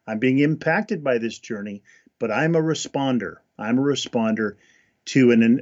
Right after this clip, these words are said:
uh, to another one who's initiating. That, that doesn't make me any less active. It just reminds me the nature of my action is not first.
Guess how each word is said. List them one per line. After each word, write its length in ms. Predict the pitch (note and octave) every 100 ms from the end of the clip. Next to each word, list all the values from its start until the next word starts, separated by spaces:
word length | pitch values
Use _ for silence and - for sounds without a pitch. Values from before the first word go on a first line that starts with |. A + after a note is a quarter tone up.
| -
uh, 100 | A#2+ -
to 160 | C#3
another 420 | B2+ C3 C3+ C3
one 240 | A#2 A2 G#2+
who's 220 | A2+ G#2
initiating. 680 | G#2 A2 - A2 G2 G2 - _ _
That, 260 | D3+ F3 B3 - _ _ _ _ _ _
that 180 | E3 F#3+
doesn't 260 | A3 G3 G3+
make 180 | F#3+ F3+
me 120 | E3
any 140 | D#3+
less 260 | C#3+ A#2 -
active. 540 | E3 G3+ - A2 - _ _ _ _
It 100 | C3+ A#2+
just 240 | E3+ -
reminds 560 | C#3+ C3 C#3+ D#3+ D3 C3+
me 140 | B2+
the 100 | A#2
nature 420 | B2 D3+ D#3+ D3+
of 100 | A#2
my 200 | G#2+ G2
action 540 | G#2 F#2+ - - G2 G#2 _ _
is 160 | B2 A2+
not 220 | C3+ E3
first. 480 | - G3 - -